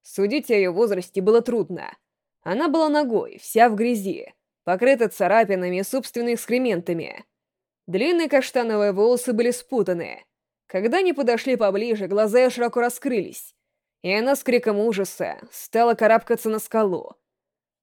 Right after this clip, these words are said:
Путники поняли, что она безумна. Продолжая вопить, она обхватила руками плечи. Затем крик перешёл в дикий хохот. Внезапно девочка оценивающе посмотрела на подошедших к ней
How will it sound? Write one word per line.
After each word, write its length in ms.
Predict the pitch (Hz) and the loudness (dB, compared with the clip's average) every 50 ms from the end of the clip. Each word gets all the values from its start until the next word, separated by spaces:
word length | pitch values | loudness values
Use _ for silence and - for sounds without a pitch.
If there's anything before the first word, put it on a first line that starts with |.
| _ _ - | _ _ -2
Путники 440 | - 370 392 - 349 330 - 320 269 | 2 2 2 2 2 0 2 0 -2
поняли, 400 | - - 330 302 226 190 175 185 | 0 0 -2 0 0 0 -2 -4
что 200 | - - - 220 | -4 -2 -2 2
она 140 | 233 240 | 2 4
безумна. 720 | 233 240 254 214 233 269 240 190 180 165 131 85 - - - _ _ _ _ _ _ _ _ - | 4 2 2 0 -2 -2 -2 -2 -4 -6 -8 -10 -14 -16 -20 _ _ _ _ _ _ _ _ -6
Продолжая 580 | - 185 196 214 240 247 240 247 311 302 269 220 | -2 -2 2 4 4 2 4 4 4 4 4 6
вопить, 440 | 220 208 190 - 262 247 202 - | 4 2 2 0 -6 -6 -6 -6
она 140 | 196 190 208 | -6 -6 -6
обхватила 500 | 208 202 - 240 247 233 - 277 269 262 | -6 -2 0 0 0 0 0 0 2 2
руками 300 | 247 254 - 262 254 254 | 2 2 2 2 2 2
плечи. 560 | 233 - 269 262 208 160 - - - 165 - - - _ _ _ _ _ _ _ _ _ | 0 0 0 0 0 0 -2 -8 -10 -10 -10 -10 -16 _ _ _ _ _ _ _ _ _
Затем 420 | - 170 196 208 202 - 277 285 269 | -2 2 4 4 4 4 0 0 2
крик 240 | 320 370 339 - | 2 2 2 0
перешёл 380 | - 311 277 277 - - 302 277 | -2 0 0 0 0 2 0 0
в 40 | 226 | 2
дикий 280 | 214 269 240 - 269 | 0 0 0 0 -2
хохот. 500 | 247 - - - 233 180 - - - - _ _ _ _ _ _ _ _ _ _ _ _ _ - | -4 -4 -2 -2 -2 -2 -2 -8 -12 -14 _ _ _ _ _ _ _ _ _ _ _ _ _ -8
Внезапно 500 | 175 180 208 220 277 381 381 - 277 226 | -4 -2 -2 0 0 0 0 0 -2 -2
девочка 460 | 185 202 247 262 226 214 - - 202 | -2 0 2 2 2 0 0 -2 -2
оценивающе 520 | 196 196 - 254 262 262 247 247 247 - 214 | -2 0 0 -2 0 0 0 -2 -2 -2 -4
посмотрела 580 | 233 226 - 202 185 180 180 208 220 240 226 208 | -4 -4 -4 -2 -4 -2 0 2 2 2 2 2
на 80 | 202 | 0
подошедших 600 | 180 196 196 190 - - 262 247 247 247 226 - | 0 2 2 2 2 2 -2 -2 0 -2 -6 -6
к 60 | - | -6
ней 400 | 240 247 214 165 - - - _ | -8 -6 -6 -6 -8 -10 -18 _